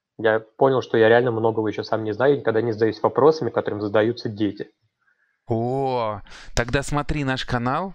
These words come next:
Speaker 1: <laughs>
Speaker 2: потому что там такие вещи, когда, например, а, канал Дед Лектор. Ты слышал про такой?
Speaker 1: Нет, если честно,
Speaker 2: У нас
Speaker 1: первый раз
Speaker 2: в
Speaker 1: слышу.
Speaker 2: гостях, а, были,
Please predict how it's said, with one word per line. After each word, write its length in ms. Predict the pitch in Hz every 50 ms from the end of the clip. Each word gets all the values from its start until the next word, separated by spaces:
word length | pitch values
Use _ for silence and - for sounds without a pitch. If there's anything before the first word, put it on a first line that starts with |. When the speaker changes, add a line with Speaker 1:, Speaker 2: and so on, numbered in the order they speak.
| - -
Speaker 1:
<laughs> 280 | - - - 120 - -
Speaker 2:
потому 240 | - 135 131 131 127
что 100 | - -
там 80 | 127 113
такие 320 | 135 127 - - 160 165
вещи, 360 | 147 156 135 117 - - -
когда, 260 | - - 113 117 123 120
например, 440 | 120 - 127 123 123 127 120 - - - - - - - _
а, 460 | - - 113 120 117 117 113 113 110
канал 320 | 104 - 120 120 151 170 143
Дед 240 | 123 135 143 - -
Лектор. 440 | 131 131 120 - - - 104 95 -
Ты 100 | - 107
слышал 400 | - - 160 190 - - 127 107 -
про 180 | - 104 98
такой? 420 | - 107 101 - - 95 90 95 - - _ _ _ _ _ _ _ _ -
Speaker 1:
Нет, 500 | - 135 135 127 123 123 123 117 110 -
если 180 | 107 104 - 113
честно, 320 | - - 117 - - 117
Speaker 2:
У 40 | 113
нас 180 | 123 143 139 117
Speaker 1:
первый 220 | 110 110 107 110
раз 120 | 107 104 117
Speaker 2:
в 40 |
Speaker 1:
слышу. 40 | 117
Speaker 2:
гостях, 840 | - 135 - 135 - - - - - 139 135 131 123 117 113 104 - -
а, 460 | 117 110 110 110 107 107 104 104 107 104
были, 360 | 113 135 160 175 160 127 110